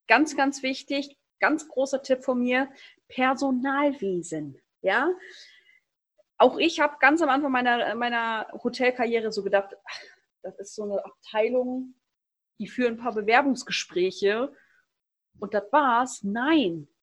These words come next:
Lohnabrechnung, äh, Zeugnisse schreiben, äh, natürlich auch, äh, Personalakquise. Da,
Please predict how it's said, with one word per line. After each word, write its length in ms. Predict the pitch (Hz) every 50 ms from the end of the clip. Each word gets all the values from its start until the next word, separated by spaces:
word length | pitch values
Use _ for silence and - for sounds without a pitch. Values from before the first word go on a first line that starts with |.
| _ _ -
Lohnabrechnung, 1600 | 208 240 262 294 294 285 277 247 - - _ _ _ _ _ - 202 196 - - 180 170 170 - - 180 165 151 143 143 - - _ _ _ _ _ _ _ _ _ _ _ -
äh, 160 | 196 190 185
Zeugnisse 580 | 190 - 226 247 277 285 277 277 254 254 - 214
schreiben, 840 | - - - - 190 185 180 175 175 170 160 165 165 165 160 - _ _ _ _ _ _ _ _ - - _ - -
äh, 420 | 190 190 185 185 185 180 180 165 - -
natürlich 640 | - 202 202 202 - 262 269 269 247 226 - - - -
auch, 240 | 202 202 202 202 -
äh, 200 | 202 202 190 190
Personalakquise. 1300 | 190 214 202 196 208 214 214 208 233 277 277 - 214 - - - - 190 185 185 160 170 143 147 143 127 -
Da, 140 | 185 156